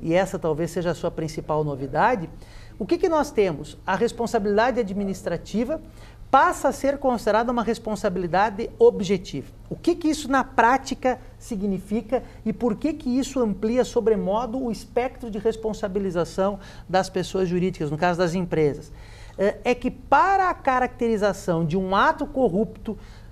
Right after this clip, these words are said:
é, suficiente para que se aplique essa lei,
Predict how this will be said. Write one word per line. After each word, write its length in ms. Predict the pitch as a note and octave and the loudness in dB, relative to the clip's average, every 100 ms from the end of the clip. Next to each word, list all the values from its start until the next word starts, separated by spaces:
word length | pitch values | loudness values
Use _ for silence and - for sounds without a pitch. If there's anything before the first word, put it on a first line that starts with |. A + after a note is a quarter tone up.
| - | -8
é, 280 | F3+ F#3+ G3 - | 2 4 4 0
suficiente 1000 | - D4 D4+ - - C#4+ D#4 F#4+ - | -4 -4 -4 -8 -4 0 2 0 -2
para 460 | D#4+ - B3+ C#4+ C#4+ | -4 2 6 6 4
que 240 | C#4 C4+ | 2 -2
se 140 | B3+ - | 0 0
aplique 420 | A#3 - A3 A3 | -2 0 -2 0
essa 220 | F3+ F3+ | -2 -2
lei, 400 | C#3+ D#3+ B3 G3+ | -2 2 2 0